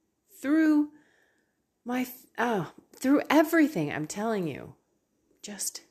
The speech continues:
open your eyes, ask the Lord to show himself to you today,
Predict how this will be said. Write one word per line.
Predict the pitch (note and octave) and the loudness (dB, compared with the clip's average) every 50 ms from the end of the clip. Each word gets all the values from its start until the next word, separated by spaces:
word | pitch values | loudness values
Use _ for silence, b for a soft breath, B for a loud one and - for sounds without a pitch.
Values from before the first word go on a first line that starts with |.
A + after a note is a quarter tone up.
| _ _ _ _ - | _ _ _ _ -14
open | G3 G3 F#3+ - A#3+ B3+ | -12 -12 -10 -10 -10 -8
your | B3+ A#3+ | -8 -8
eyes, | G#3+ G3+ G3+ F#3+ F#3+ G3 G3 G3+ G3+ - - - b b b b b b b b | -8 -8 -8 -8 -8 -8 -8 -8 -8 -8 -8 -10 b b b b b b b b
ask | - - E3 F3+ - - - _ _ | -8 -8 -6 -6 -6 -8 -10 _ _
the | D4 | -8
Lord | D4 C4 B3+ B3 B3 B3 A#3+ A#3+ A#3+ A#3 - _ _ _ _ _ _ _ _ _ _ _ _ _ _ _ _ _ | -6 -4 -4 -4 -4 -6 -8 -8 -10 -12 -14 _ _ _ _ _ _ _ _ _ _ _ _ _ _ _ _ _
to | - A3+ | -12 -8
show | - - - - - - - A3+ A3 A#3 A#3 A#3 A#3+ A#3+ A#3+ A#3+ A#3+ B3 A#3+ A#3 - _ _ _ | -6 -4 -4 -4 -4 -6 -6 -6 -6 -6 -6 -6 -6 -6 -6 -6 -6 -8 -10 -12 -16 _ _ _
himself | _ _ - G3+ G3+ G3 G3 G3 F#3+ F#3 F#3 F#3+ F#3+ F#3+ - - - - F#3 F3 E3+ E3+ E3 E3 - - - _ | _ _ -8 -6 -4 -4 -4 -4 -4 -4 -6 -6 -8 -8 -8 -8 -8 -6 -6 -4 -4 -4 -6 -8 -10 -16 -20 _
to | - - - - G3 F#3+ F#3+ F#3+ | -14 -14 -12 -8 -4 -2 -2 -2
you | F3+ E3 D#3 D#3 D#3 D3+ | -2 -2 -4 -4 -4 -4
today, | D3+ - - - D3 C3 B2 - - - C3+ - | -6 -8 -10 -10 -10 -10 -10 -12 -16 -18 -20 -20